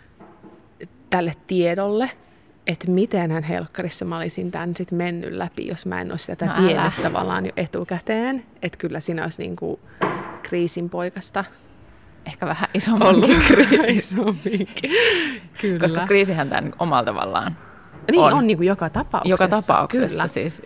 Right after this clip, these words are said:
Speaker 2: Ja se, että siihen tulee vielä sit se, että okei, sä, sit kun sulla on se lapsi syntyy, niin sä oot
Speaker 1: Mm.
Speaker 2: äiti, sä et oo enää se versio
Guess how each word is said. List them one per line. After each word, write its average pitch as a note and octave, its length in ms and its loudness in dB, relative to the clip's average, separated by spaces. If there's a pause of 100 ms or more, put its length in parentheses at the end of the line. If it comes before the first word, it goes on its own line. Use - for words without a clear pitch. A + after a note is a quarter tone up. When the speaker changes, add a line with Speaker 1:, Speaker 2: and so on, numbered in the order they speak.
Speaker 2:
Ja - 120 -4
se, G3 120 -2
että D3 200 -2
siihen D#3 220 -6
tulee - 260 0
vielä D#3 180 -2
sit - 200 -12
se, - 180 -6 (400)
että - 160 -4
okei, - 220 -6
sä, - 280 -4
sit - 160 -10
kun D#3+ 100 -10
sulla - 200 -4
on - 120 -6 (260)
se - 120 -6
lapsi E3+ 300 -2
syntyy, C#3 520 -6 (160)
niin E3 80 -8
sä D3 140 -4
oot C#3 80 -6
Speaker 1:
Mm. F#3+ 80 0
Speaker 2:
äiti, F3+ 320 0
sä - 160 -4
et - 160 -8
oo C3+ 100 -2
enää C#3 300 -2
se - 180 -8
versio C#3+ 500 -4